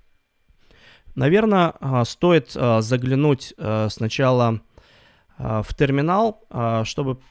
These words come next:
посмотреть, э, на чём основан, а, Git. А, в принципе,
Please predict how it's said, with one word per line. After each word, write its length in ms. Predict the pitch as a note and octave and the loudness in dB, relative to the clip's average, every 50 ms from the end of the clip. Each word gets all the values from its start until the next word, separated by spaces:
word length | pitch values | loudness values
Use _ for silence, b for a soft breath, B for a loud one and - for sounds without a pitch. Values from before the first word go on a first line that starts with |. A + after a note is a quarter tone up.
| _ _ - | _ _ -8
посмотреть, 680 | C#3 - - C3+ B2 B2 C#3+ D#3 E3 D#3 - - - - | -8 -6 -4 -4 -4 -4 -4 -6 -6 -6 -8 -12 -14 -12
э, 280 | - A#2+ A2+ A#2 A2+ A2+ B2 | -10 -6 -4 -4 -4 -4 -4
на 120 | C3 B2+ | -4 -4
чём 260 | - - D#3 C3+ A2 - | -2 -2 -4 -4 -4 -4
основан, 680 | C3+ B2+ - - - C3+ B2 A2+ G2+ G2+ F#2+ F#2 G#2+ - _ _ - | -6 -6 -4 -2 -2 0 0 0 0 -2 -4 -6 -8 -12 _ _ -16
а, 400 | - - G2+ G2+ G2+ G2+ - - _ - - C3+ | -12 -10 -8 -6 -6 -6 -8 -10 _ -20 -12 -6
Git. 320 | D#3 F3+ G3+ G3+ - - B B B B B B B B B B | -4 -4 -4 -4 -8 -14 B B B B B B B B B B
А, 280 | - - B2 A#2+ A#2+ A2+ | -6 -4 -2 -2 -2 -2
в 120 | - - | -4 -2
принципе, 640 | - E3+ F#3 E3 - D#3 - C#3+ C3+ B2+ A#2 - | -2 0 0 0 -2 -4 -2 0 0 0 -2 -4